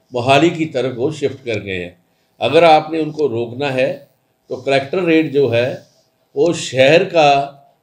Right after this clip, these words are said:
कम करके गांवों में collector rate बढ़ाना चाहिए। गांव की जो ज़मीनें हैं वो अभी सवा करोड़ रुपया है उनका collector rate,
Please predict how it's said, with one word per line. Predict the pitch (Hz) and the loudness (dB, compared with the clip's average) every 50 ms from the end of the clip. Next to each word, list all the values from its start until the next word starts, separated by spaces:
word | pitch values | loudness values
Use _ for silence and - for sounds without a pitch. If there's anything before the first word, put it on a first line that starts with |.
| _ _ | _ _
कम | 165 180 190 208 208 | -2 -2 -2 -2 -2
करके | - 170 147 123 107 - 127 131 139 160 185 202 - - _ _ _ _ _ _ _ _ - | -2 0 -2 -2 -2 -4 -4 -2 -2 -2 -2 -4 -8 -12 _ _ _ _ _ _ _ _ -16
गांवों | 113 113 127 147 160 180 202 214 220 | -6 -2 2 4 4 6 6 6 6
में | 220 185 | 4 2
collector | 196 190 185 - - 190 185 | 2 0 -2 0 -2 -2 -2
rate | 156 165 165 156 | 0 0 -2 -2
बढ़ाना | 135 127 135 131 127 131 135 | -2 0 0 0 2 0 0
चाहिए। | 131 - 131 131 131 131 123 113 95 90 - _ _ _ _ _ _ _ _ _ _ | -2 -2 -4 -4 -2 -2 -2 -4 -4 -6 -10 _ _ _ _ _ _ _ _ _ _
गांव | 107 123 135 151 160 165 - | -2 0 2 2 2 2 0
की | - 170 160 | 0 0 0
जो | 156 156 151 151 160 151 113 | 2 2 2 2 2 2 0
ज़मीनें | 127 127 127 131 135 143 156 160 147 | -2 -2 -2 -2 -2 0 0 0 2
हैं | 131 123 127 135 165 - - - _ _ _ _ _ _ _ | 2 0 -2 -2 -4 -6 -10 -16 _ _ _ _ _ _ _
वो | 143 156 | 2 4
अभी | 165 165 175 175 | 4 6 6 4
सवा | - 170 156 160 175 175 | 4 4 4 4 4 4
करोड़ | 170 170 165 165 147 | 2 2 0 0 0
रुपया | 135 120 139 135 123 | 0 0 0 0 2
है | 120 120 127 123 | 2 2 0 0
उनका | 120 120 123 117 | -2 -4 -6 -6
collector | 113 110 110 101 - - 107 101 | -4 -4 -6 -6 -6 -8 -10 -8
rate, | 101 98 95 92 - | -6 -6 -8 -10 -12